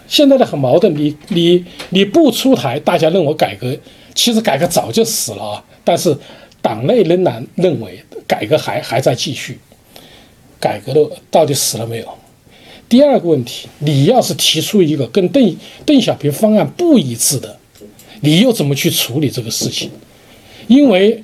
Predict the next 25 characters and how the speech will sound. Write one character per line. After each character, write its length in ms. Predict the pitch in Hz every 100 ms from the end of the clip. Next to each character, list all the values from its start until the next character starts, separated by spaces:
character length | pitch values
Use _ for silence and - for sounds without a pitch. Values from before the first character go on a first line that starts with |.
| -
我 160 | 160
觉 140 | 156 214
得 100 | 208
《人 160 | 170
民 200 | 240 233
日 120 | 226 220
报》 300 | 269 247 139
是 280 | - 165
有 160 | 147 120 -
透 180 | - 120
风 240 | - 160
的， 140 | 151 - - -
《人 140 | 156 220
民 200 | 254 240
日 80 |
报》 180 | 233 247
说 340 | 156 175 170 175 _ _ _
习 180 | - -
近 80 | 302
平 100 | 233
的 100 | 247
改 160 | 185 160
革 60 |
开 160 | 170 202
放， 240 | 214 202